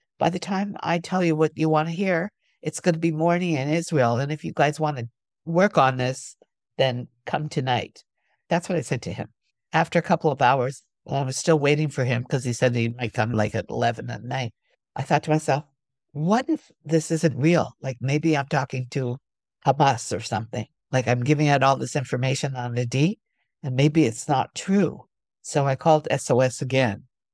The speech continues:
and I said, "I'm just giving out some information about Adi, and I'm not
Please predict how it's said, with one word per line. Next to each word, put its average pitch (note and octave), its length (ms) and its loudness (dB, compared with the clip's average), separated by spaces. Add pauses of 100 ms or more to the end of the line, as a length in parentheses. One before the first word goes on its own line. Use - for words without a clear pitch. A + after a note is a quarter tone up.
(160)
and B2 160 -4
I A#2+ 80 -2
said, A#2 320 2 (300)
"I'm C#3+ 100 -2
just - 240 -14
giving D#4+ 240 0
out G3+ 160 -2 (220)
some D#3 240 2
information D3+ 720 0
about B2 320 2
Adi, D#3 360 0
and B2+ 100 -4
I'm B2+ 160 -6
not C#3 360 0